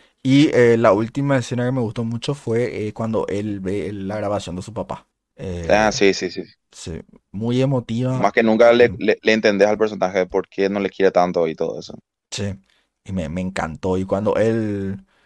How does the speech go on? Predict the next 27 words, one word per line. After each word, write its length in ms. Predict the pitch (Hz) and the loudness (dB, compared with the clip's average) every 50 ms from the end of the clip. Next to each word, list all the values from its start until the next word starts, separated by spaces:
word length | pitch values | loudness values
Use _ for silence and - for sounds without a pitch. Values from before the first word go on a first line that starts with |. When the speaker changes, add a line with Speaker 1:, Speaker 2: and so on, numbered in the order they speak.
| _ _ _ _ _ _ _ _ | _ _ _ _ _ _ _ _
Speaker 1:
ve 160 | 90 104 110 | -2 0 2
el 120 | 113 110 95 | 2 0 0
tema 300 | 104 101 104 107 110 107 | -4 -2 -2 0 0 2
del 180 | 104 98 95 | 0 0 0
nuevo 280 | 104 123 143 151 151 151 | 2 4 6 6 6 6
elemento 500 | 135 120 104 110 120 127 123 120 123 117 | 6 4 2 2 0 0 0 0 0 -2
de 60 | 110 | -2
su 120 | - 117 | -2 -2
papá, 440 | 98 104 95 95 104 104 107 107 - _ - _ _ - | -2 -2 -2 0 -2 -4 -4 -4 -10 _ -20 _ _ -12
un 100 | 165 160 | -8 2
poco 240 | - 202 190 202 202 | 2 2 4 4 4
rebuscado 560 | 208 202 185 143 - 123 120 131 135 123 123 | 6 6 4 4 4 4 6 6 8 6 4
todo 160 | 113 107 107 | 4 2 2
lo 140 | 113 113 95 | 2 2 0
que 80 | 107 104 | 2 2
vos 160 | 107 107 107 | 2 2 0
quieras, 420 | - 107 101 107 107 104 107 113 | -2 2 2 2 2 2 -2 -4
¿verdad? 300 | 82 80 87 95 110 - _ _ _ _ _ _ _ _ _ _ - | -6 -6 -6 -6 -8 -10 _ _ _ _ _ _ _ _ _ _ -2
Pero 1000 | 104 107 107 110 107 104 101 98 95 95 98 95 92 87 85 82 76 76 - - _ _ _ _ _ _ _ _ _ | 0 2 2 4 4 2 2 2 0 -2 -2 -2 -4 -4 -4 -6 -8 -8 -10 -14 _ _ _ _ _ _ _ _ _
igual, 460 | - 95 - 82 80 82 73 - _ _ _ _ _ _ _ _ _ _ _ _ | -10 -6 -2 -2 -2 -2 -4 -8 _ _ _ _ _ _ _ _ _ _ _ _
igual, 380 | - 73 73 78 78 82 85 | -16 -12 -8 -6 -6 -4 -4
igual, 260 | 85 80 78 76 78 73 | -6 -6 -6 -8 -8 -8
igual, 240 | 69 69 73 73 | -10 -10 -10 -10
igual, 280 | 71 - - 71 76 82 | -10 -10 -10 -10 -10 -10
igual, 260 | 73 - 60 71 104 - | -12 -10 -10 -10 -8 -8
bastante 560 | 65 76 - - - - 78 - - 87 82 | -10 -10 -12 -12 -16 -16 -16 -12 -10 -10 -10
bien. 240 | - 69 65 - | -8 -10 -12 -14